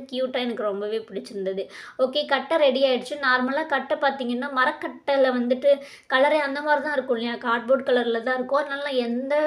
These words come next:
எதுவுமே வந்துட்டு ஒர்க் பண்ணல. அப்படியே வந்துட்டு ஓரமா வச்சுட்டேன், வச்சுக்கலாம் அப்படின்னு சொல்லிட்டு. நெக்ஸ்ட் வந்துட்டு கொஞ்சம்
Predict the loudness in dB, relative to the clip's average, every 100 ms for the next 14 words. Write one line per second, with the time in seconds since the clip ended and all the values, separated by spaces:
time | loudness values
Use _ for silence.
0 | 4 2 0 -4 -2 -2 -2 -2 0 2
1 | 0 -2 -4 -2 -4 -6 -10 -18 -8 -6
2 | -2 0 0 -2 2 4 6 4 -2 -6
3 | -8 -8 -6 -6 -6 -10 -6 -2 -2 -4
4 | -8 -8 -6 -4 -2 -2 -4 -12 _ _
5 | _ _ _ _ -8 -8 -6 -6 -4 -4
6 | -2 -2 0 0